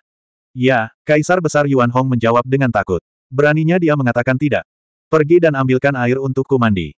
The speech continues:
teriak King Xuan Gui dengan marah. "Ya, Tuan." Kaisar Agung Yuan Hong berkata dengan hormat. Dia segera mengeluarkan ramuan penyembuh dan meminumnya sebelum pergi mengambil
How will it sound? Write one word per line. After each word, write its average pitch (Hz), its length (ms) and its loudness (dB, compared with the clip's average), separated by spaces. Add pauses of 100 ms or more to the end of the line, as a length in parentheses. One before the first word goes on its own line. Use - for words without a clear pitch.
(200)
teriak 160 320 2
King 165 160 0
Xuan 143 160 0
Gui 139 240 0
dengan 127 240 0
marah. 92 260 -2 (640)
"Ya, 123 400 0 (160)
Tuan." 127 400 2 (160)
Kaisar 151 400 0
Agung 143 240 0
Yuan 127 240 2
Hong 131 160 -2
berkata 120 400 0
dengan 131 240 0
hormat. 101 320 -2 (240)
Dia 156 240 2
segera 147 320 0
mengeluarkan 123 480 0
ramuan 117 240 0
penyembuh 120 400 0
dan 120 80 0
meminumnya 117 480 0
sebelum 113 240 0
pergi 131 320 -2
mengambil 110 320 0